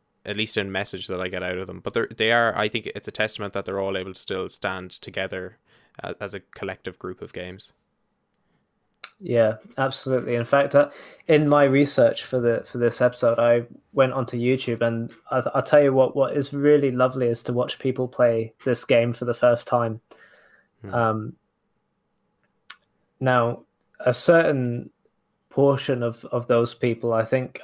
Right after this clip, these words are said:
Speaker 2: are probably going to get lost in some of these levels, because as
Speaker 1: Yeah.
Speaker 2: you said, there, there are points where you just, you don't know where to go.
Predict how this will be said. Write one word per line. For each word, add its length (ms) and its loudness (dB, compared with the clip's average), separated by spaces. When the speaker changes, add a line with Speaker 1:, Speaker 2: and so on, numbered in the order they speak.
Speaker 2:
are 200 -2
probably 600 2
going 280 4
to 120 -8
get 240 2
lost 600 -2
in 140 2
some 240 0
of 100 2
these 200 0
levels, 560 -2
because 240 2
as 160 2
Speaker 1:
Yeah. 60 0
Speaker 2:
you 40 0
said, 400 0
there, 400 4
there 160 4
are 100 6
points 500 -6
where 180 0
you 160 -4
just, 380 -4
you 140 -2
don't 260 2
know 140 -2
where 240 0
to 140 -6
go. 360 2